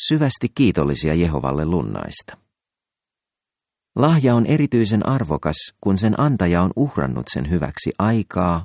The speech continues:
voimiaan tai varojaan. Meistä on koskettavaa, kun lahja selvästikin heijastaa antajan aitoa rakkautta meitä kohtaan.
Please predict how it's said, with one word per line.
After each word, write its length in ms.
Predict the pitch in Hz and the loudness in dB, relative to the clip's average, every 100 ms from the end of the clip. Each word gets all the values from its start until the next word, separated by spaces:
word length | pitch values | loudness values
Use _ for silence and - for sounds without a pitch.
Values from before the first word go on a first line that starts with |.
| - | -2
voimiaan 680 | 104 101 80 76 73 73 73 | 0 2 0 -2 -2 -4 -4
tai 180 | 98 98 | -4 -2
varojaan. 540 | 135 95 50 50 50 - _ _ _ _ _ _ _ _ _ _ _ - | -2 -2 -6 -8 -10 -16 _ _ _ _ _ _ _ _ _ _ _ 0
Meistä 380 | 101 107 - 92 | 2 2 2 0
on 80 | |
koskettavaa, 840 | 90 139 - 98 - 78 67 67 67 _ _ | 2 0 0 -2 -2 -2 0 0 -2 _ _
kun 160 | 104 98 | 2 2
lahja 280 | 117 113 101 | 2 2 2
selvästikin 520 | 139 123 104 - 107 | 0 0 -2 -2 0
heijastaa 640 | 107 127 101 - - 101 120 | 0 2 0 -2 -2 0 0
antajan 440 | 120 107 104 98 | 0 0 0 0
aitoa 360 | 127 117 117 117 | -2 0 -2 0
rakkautta 640 | 151 - - 67 - 67 | -2 -4 -6 -6 -6 -6
meitä 240 | 58 - - | -6 -6 -8
kohtaan. 480 | - - - - | -10 -10 -16 -16